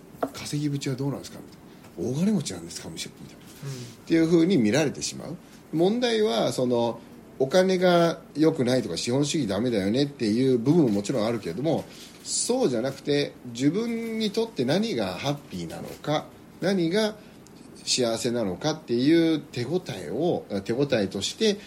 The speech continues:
Speaker 1: ちゃんと自覚的にあるか。で、自覚的である段階はまずフェーズワンで、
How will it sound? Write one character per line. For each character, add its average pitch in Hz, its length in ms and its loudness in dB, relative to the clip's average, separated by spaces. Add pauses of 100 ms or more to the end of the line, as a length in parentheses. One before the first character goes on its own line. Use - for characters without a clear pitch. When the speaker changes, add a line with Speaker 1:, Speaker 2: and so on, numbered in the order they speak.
(180)
Speaker 1:
ち - 80 -6
ゃ 123 80 0
ん 127 80 0
と 123 440 2 (100)
自 98 160 -6
覚 233 280 -4
的 180 300 0
に 208 240 0 (1400)
あ 131 140 0
る - 100 -2
か。 - 140 -12 (240)
で、 139 100 2
自 123 160 -2
覚 226 260 -4
的 208 380 -2 (380)
で 170 200 4
あ 165 140 2
る 151 280 4
段 123 300 0
階 131 300 4
は 156 160 8
ま 127 160 4
ず 92 260 -4 (520)
フ - 380 -4
ェ 131 40 8
ー 117 40 4
ズ 95 100 0
ワ 123 140 4
ン 76 100 -4
で、 60 80 -12